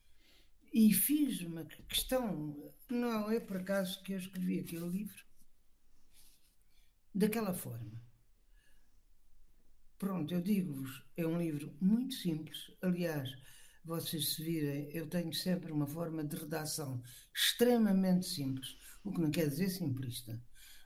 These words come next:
mas extremamente simples, porque durante anos escrevi para pessoas que tinham dificuldade em ler,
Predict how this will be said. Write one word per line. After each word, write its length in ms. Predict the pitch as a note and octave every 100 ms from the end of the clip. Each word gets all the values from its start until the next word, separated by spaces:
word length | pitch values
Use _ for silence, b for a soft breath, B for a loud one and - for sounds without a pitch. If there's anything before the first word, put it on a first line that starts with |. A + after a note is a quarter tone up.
| -
mas 240 | F#3 F3+
extremamente 600 | F#3 B3+ A#3 G#3+ G#3 F#3
simples, 580 | - F#3 D3+ D3 C#3 - B B B
porque 300 | - G#3 F3+
durante 440 | F3+ G3+ G3 F#3 G3
anos 380 | F#3+ D3+ D3
escrevi 680 | - - F3 F3+ F#3+ D#3 - B B B - - - -
para 160 | G3+
pessoas 580 | F#3 - G#3 G3 E3+ D#3
que 160 | - -
tinham 340 | G3+ F3+ E3
dificuldade 600 | E3 - D3+ D3+ D3 C3
em 40 | C3
ler, 320 | C3 D#3+ F#3